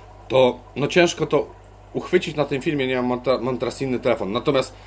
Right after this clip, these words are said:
te nogi takie pajęcze, czyli takie, e, różnokolorowe nogi w tych krewetkach, no, po prostu sprawiają, że na żywo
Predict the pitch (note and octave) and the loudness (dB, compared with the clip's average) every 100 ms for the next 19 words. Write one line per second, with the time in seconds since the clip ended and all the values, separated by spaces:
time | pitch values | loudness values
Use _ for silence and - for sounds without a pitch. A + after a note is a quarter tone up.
0 | - - B2 A#2 C#3+ D3 B2+ B2+ - - | -20 -8 -4 2 4 4 2 -4 -4 0
1 | B2 A#2 - C3 C3 B2+ C#3+ - D#2 - | 0 0 -2 -2 0 0 -2 -4 -8 -8
2 | G#2 G#2 G2 A#2 - A2+ A2 - - - | -10 -6 -4 -4 0 0 0 -8 -20 -20
3 | - D2 A2 D#3+ C#3 C3+ - B2+ A#2+ A#2+ | -12 -6 0 0 2 0 2 4 4 2
4 | A#2 A#2 A#2 A2 A2 A2 G#2+ - A#2+ - | 0 0 -2 -4 -4 -2 -4 -8 -10 -8
5 | A2+ A2 A2+ - G#2+ G#2 A#2+ B2 A#2+ G2+ | -4 -2 -2 -2 -4 -4 -2 -2 -2 -2
6 | A#2 - A#2 - G#2 A2 G#2+ G#2 G2 G#2+ | -4 -6 -8 -4 -2 0 -2 -2 -4 -2
7 | A2 G#2+ C3 A#2+ G#2+ | -2 0 2 2 2